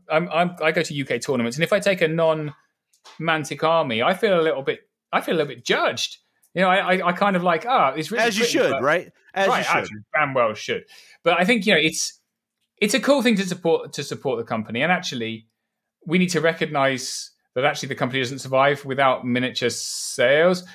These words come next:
Speaker 1: I've got, you know, I've got seven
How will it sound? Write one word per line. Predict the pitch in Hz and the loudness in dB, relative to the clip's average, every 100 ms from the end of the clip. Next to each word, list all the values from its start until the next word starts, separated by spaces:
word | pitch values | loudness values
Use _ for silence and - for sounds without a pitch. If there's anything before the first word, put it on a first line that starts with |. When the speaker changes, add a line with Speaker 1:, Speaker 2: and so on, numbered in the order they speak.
| - - - | -20 -8 0
Speaker 1:
I've | 208 | 2
got, | 190 147 | 2 0
you | 160 | 0
know, | 151 | -2
I've | 170 | 2
got | 139 110 - _ _ _ _ _ | 2 2 -6 _ _ _ _ _
seven | - - 147 160 160 160 | -12 0 2 2 0 -4